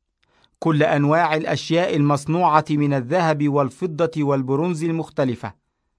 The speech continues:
فكرسها داود لله أيضًا،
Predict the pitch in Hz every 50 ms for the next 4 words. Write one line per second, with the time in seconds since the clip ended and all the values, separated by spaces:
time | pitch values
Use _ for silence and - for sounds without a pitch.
0 | _ _ _ _ _ _ _ _ _ _ _ _ _ _ - 139 127 - 143 139
1 | 131 156 175 - - 160 143 143 151 151 147 131 139 135 135 147 175 180 156 151
2 | 151 143 139 135 139 143 151 170 170 143 151 165 - 165 147 131 120 120 110 98
3 | 101